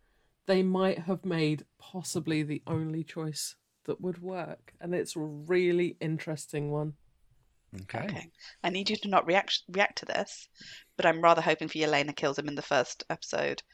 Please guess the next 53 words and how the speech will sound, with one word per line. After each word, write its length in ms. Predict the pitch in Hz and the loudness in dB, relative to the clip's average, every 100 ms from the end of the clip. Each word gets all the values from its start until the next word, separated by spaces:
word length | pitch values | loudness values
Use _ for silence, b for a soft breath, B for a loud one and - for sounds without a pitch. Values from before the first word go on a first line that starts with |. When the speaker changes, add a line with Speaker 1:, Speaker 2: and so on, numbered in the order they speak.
| b b b - | b b b -4
Speaker 3:
and 120 | 165 | 2
then 140 | 147 156 | 2 2
the 80 | |
rest 340 | 156 147 - - | 4 2 2 0
of 160 | 156 - | 0 0
the 60 | 160 | -8
series 440 | - 160 151 151 - | -2 2 2 0 -2
is 180 | 147 - | -4 -4
Yelena 460 | 160 156 156 156 160 | -4 -2 -2 -4 -6
and, 380 | 160 156 147 156 | -8 -8 -10 -6
uh, 240 | - - 175 _ _ - | -4 -4 -8 _ _ -14
and 100 | 165 | -2
Kate 220 | - - - | -2 -2 -8
Bishop. 280 | - - - _ - | -6 -6 -8 _ -2
Speaker 1:
Why 220 | 165 196 | 4 6
aren't 160 | 214 170 | 6 4
we 80 | |
allowed 260 | 208 202 202 | 6 6 4
to 80 | 202 | 2
react 300 | 196 196 - | 2 2 0
to 80 | 220 | -4
that? 220 | 220 285 - _ _ _ _ _ - | -4 -4 -10 _ _ _ _ _ -4
Speaker 3:
Because 200 | 185 202 | 0 2
then 120 | 208 | 2
I'll 80 | 214 | 4
know 180 | 208 | 4
whether 240 | 208 202 196 | 4 6 4
I'm 160 | 202 | 4
right 160 | 202 202 | 2 2
about 220 | - 202 | 2 2
what's 160 | 202 - | 0 -4
in 80 | 208 | -4
the 60 | |
trailer. 320 | 196 240 233 - - _ _ _ _ _ _ _ _ _ _ - | 0 2 0 -4 -12 _ _ _ _ _ _ _ _ _ _ -2
I 40 | |
mean, 120 | 220 262 | 6 10
Speaker 1:
Oh. 40 | |
Speaker 3:
as 180 | 247 - | 8 6
in, 220 | 175 175 - | -4 -12 -4
like, 300 | 165 160 139 | 0 0 0
your, 80 | 165 - | -8 -6
your 80 | 170 214 | -8 4
physical 360 | 226 196 - 240 | 4 8 10 10
Speaker 1:
<laughs> 60 | |
Speaker 3:
reactions. 640 | 330 311 - - 87 - | 10 10 6 2 -2 -12
Speaker 1:
Sorry. 340 | - - 165 143 | 0 6 6 6
<laughs> 920 | 202 190 240 311 - 285 - - - | 4 6 6 6 6 4 2 -4 0
Speaker 2:
Oh, 60 | - | 4
you 140 | 147 | 4
can 100 | 127 165 | 4 6
react 260 | 202 - | 6 6
if, 120 | 135 | 0
if, 260 | 135 143 - | 2 4 2